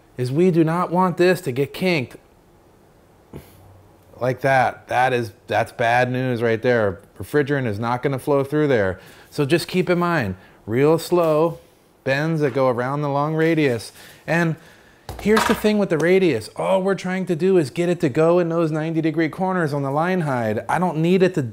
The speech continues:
to do a hard ninety degree corner. That, that's terrible. So a nice sweeping radius,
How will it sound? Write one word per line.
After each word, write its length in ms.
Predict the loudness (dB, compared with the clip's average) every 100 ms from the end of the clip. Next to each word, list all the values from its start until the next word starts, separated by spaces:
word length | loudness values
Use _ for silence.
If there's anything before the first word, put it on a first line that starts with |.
| -4
to 100 | -2
do 280 | 2 4
a 80 | 4
hard 420 | 2 0 0 0
ninety 240 | 0 0 0
degree 260 | 2 2
corner. 320 | 0 -2 -2 0
That, 300 | 0 -2 -8 -6
that's 220 | -4 -4
terrible. 500 | -4 0 2 2 2
So 160 | 0 0
a 60 | 0
nice 360 | 0 0 -2
sweeping 520 | -6 -2 0 0 0
radius, 580 | 0 0 2 2 2 -2